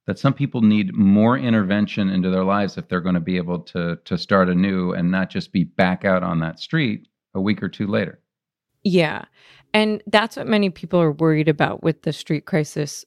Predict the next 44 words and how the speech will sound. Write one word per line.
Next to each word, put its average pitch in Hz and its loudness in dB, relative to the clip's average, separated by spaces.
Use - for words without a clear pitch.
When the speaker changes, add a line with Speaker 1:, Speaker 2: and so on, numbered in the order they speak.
Speaker 2:
response 160 -2
team. 147 -2
And 156 -2
while 214 0
no 214 2
one 254 0
I 220 2
spoke 190 0
to 175 0
said 160 2
that 147 2
the 151 -4
street - -4
crisis 151 -2
response 147 -4
team 151 -2
was 143 -4
a 151 -4
bad 151 0
idea, 147 2
they 160 4
were 156 2
still 190 2
skeptical 165 -2
of, 147 -4
like, 147 -6
if 180 2
this 165 0
would 156 2
actually 147 0
solve 143 0
for 165 -4
this, 143 -6
like, - -10
constant 175 -2
revolving 147 -2
door 147 -2
that 147 -4
we 147 -2
see 139 -6
from 139 -6
the 147 -2
city 143 -6
streets 220 0